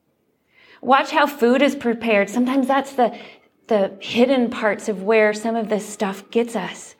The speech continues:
Salad dressings, toppings for the baked potato, things like that. Read your product labels. The back of the label is where the good stuff is. The list of ingredients. Look for things that might, you might not want in your diet.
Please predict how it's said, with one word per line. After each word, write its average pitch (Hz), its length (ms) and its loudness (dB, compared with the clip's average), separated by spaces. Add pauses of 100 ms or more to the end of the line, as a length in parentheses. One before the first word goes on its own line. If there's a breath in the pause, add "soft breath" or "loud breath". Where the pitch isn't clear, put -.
(260 soft breath)
Salad 247 460 2
dressings, 202 640 -4
toppings 233 480 -4
for 233 120 -2
the 214 100 -2
baked 220 340 -2
potato, 220 480 0
things 233 320 0
like 208 180 -4
that. 196 440 -10 (600 loud breath)
Read 262 340 2
your 311 140 0
product 277 640 0
labels. 202 520 -2
The 220 120 -2
back 233 500 2
of 262 120 -2
the 262 100 0
label 247 440 2
is 196 140 0
where 208 160 2
the 214 100 0
good 220 240 0
stuff 202 320 -6
is. 196 420 -4 (440 loud breath)
The 226 120 4
list 233 500 2
of 240 120 2
ingredients. 214 760 0
Look 220 260 0
for 247 180 0
things 214 460 -2
that 202 300 2
might, 190 400 -2 (300 loud breath)
you 202 360 -6
might 196 180 0
not 202 200 -2
want 247 200 2
in 226 100 0
your 202 140 -2
diet. 190 540 2